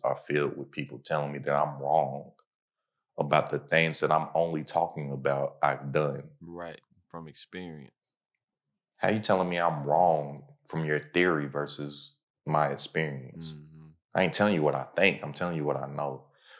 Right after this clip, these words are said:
Speaker 1: And then the other people that'll tell you how to do stuff, it'll come from a place of love. And they're not, they're not trying to do anything negatively,
Speaker 2: Mm-hmm.
Speaker 1: but they're doing it for protection 'cause they love you.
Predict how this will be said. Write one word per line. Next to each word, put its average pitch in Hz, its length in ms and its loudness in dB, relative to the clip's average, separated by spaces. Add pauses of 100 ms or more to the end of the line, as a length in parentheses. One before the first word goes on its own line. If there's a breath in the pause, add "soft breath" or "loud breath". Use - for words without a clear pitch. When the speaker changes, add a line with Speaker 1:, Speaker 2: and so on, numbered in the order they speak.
(240 soft breath)
Speaker 1:
And 76 140 4
then 90 180 8
the 82 160 6
other 101 180 8
people 80 280 -2
that'll 78 220 4
tell 82 200 2
you 78 80 0
how 76 140 4
to 73 80 -2
do 76 200 -4
stuff, 78 380 2
it'll 80 160 2
come 80 240 2
from 78 160 -4
a 73 40 -2
place 80 300 2
of 69 60 -4
love. 76 560 4 (220)
And 82 100 2
they're 90 140 8
not, 104 360 6 (680)
they're 90 200 6
not 98 300 2
trying 92 480 4
to 76 60 -2
do 78 180 -2
anything 76 480 -6
negatively, 73 600 -6 (400)
Speaker 2:
Mm-hmm. 76 580 -14
Speaker 1:
but 76 140 4
they're 73 100 6
doing 80 340 4
it - 120 -6
for 80 120 2
protection 76 680 0
'cause 76 200 -2
they 69 120 0
love 73 340 2
you. 71 120 -12